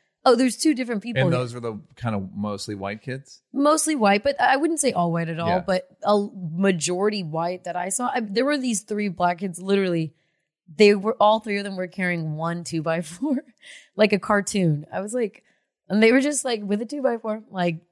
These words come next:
Speaker 1: "We're gonna go do our business." <laughs> It
Speaker 2: Got her
Speaker 1: was
Speaker 2: two-by-four? That's very funny.
Speaker 1: Um,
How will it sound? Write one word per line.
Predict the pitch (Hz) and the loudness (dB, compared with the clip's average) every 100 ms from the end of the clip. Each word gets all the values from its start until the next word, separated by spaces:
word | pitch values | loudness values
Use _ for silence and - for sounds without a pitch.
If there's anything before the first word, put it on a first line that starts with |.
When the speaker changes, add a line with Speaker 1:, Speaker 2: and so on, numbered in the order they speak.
| _ _ | _ _
Speaker 1:
"We're | 196 220 220 | -4 -2 -2
gonna | 226 220 | -4 -4
go | 180 220 233 | -6 0 2
do | 233 | 2
our | 240 | 2
business." | 302 233 - | 4 2 -2
<laughs> | - 302 - - _ _ _ 208 | -8 -14 -12 -12 _ _ _ -12
It | 185 - 98 - - - | -12 -8 -8 -8 -10 -2
Speaker 2:
Got | 107 | 0
her | 349 | 2
Speaker 1:
was | 302 | -2
Speaker 2:
two-by-four? | 139 123 135 127 107 | -4 -6 -8 -10 -10
That's | 104 92 | -10 -10
very | 95 95 95 | -10 -8 -8
funny. | - - | -6 0
Speaker 1:
Um, | 226 208 | 2 2